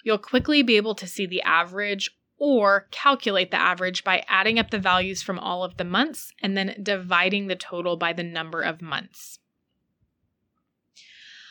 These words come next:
A lot of people will skip this part, but I really encourage you not to be one of them. Remember, you want your data to be as accurate as possible so you can get an accurate estimate of how much you can afford to save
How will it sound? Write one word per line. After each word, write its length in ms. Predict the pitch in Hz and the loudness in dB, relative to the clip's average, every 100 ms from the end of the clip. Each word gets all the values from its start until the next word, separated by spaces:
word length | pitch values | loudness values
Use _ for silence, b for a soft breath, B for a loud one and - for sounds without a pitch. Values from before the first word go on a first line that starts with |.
| B | B
A 100 | 214 | -2
lot 280 | 208 240 311 | 4 6 8
of 80 | 311 | 6
people 340 | 311 302 285 | 2 2 0
will 120 | 214 | 0
skip 320 | - - 185 | -2 -4 -4
this 160 | 170 - | -8 -12
part, 360 | - 156 160 202 | -8 -6 -6 -4
but 140 | 185 | -2
I 80 | 196 | -2
really 540 | 202 208 254 302 302 | -4 -2 0 2 2
encourage 480 | 254 - 196 185 175 | 0 0 -2 -2 -2
you 100 | 190 | -4
not 320 | 180 160 - | -4 -4 -4
to 80 | - | -6
be 140 | 185 | -8
one 200 | 165 160 | -8 -8
of 140 | 160 170 | -8 -10
them. 380 | 110 90 180 180 _ B B B B - | -12 -10 -16 -18 _ B B B B -4
Remember, 640 | 202 233 226 175 135 185 - _ | 2 2 4 2 0 -4 -12 _
you 160 | 208 233 | -2 0
want 160 | 262 | 2
your 100 | 277 | 2
data 280 | 220 208 208 | 2 0 0
to 120 | 202 | -2
be 140 | 214 208 | 0 0
as 100 | 202 | 0
accurate 640 | - 190 208 254 254 254 - | 2 2 2 -2 2 2 0
as 140 | 202 - | -4 -8
possible 540 | - 185 175 185 156 | -2 0 0 -4 -6
so 200 | 165 - | -6 -4
you 320 | 185 175 226 | -4 0 0
can 200 | 247 285 | 2 0
get 160 | 214 - | 2 2
an 120 | 185 - | -2 0
accurate 400 | 185 196 233 220 | 0 0 -2 -2
estimate 460 | 185 180 180 175 - | -2 -4 -4 -4 -4
of 100 | 170 | -6
how 260 | - 202 | -2 0
much 280 | 220 247 - | 2 0 -2
you 80 | 196 | -4
can 120 | 202 | -2
afford 300 | 190 - 170 | -4 -4 -4
to 120 | 185 170 | -6 -10
save 480 | - 165 175 226 | -2 0 0 -2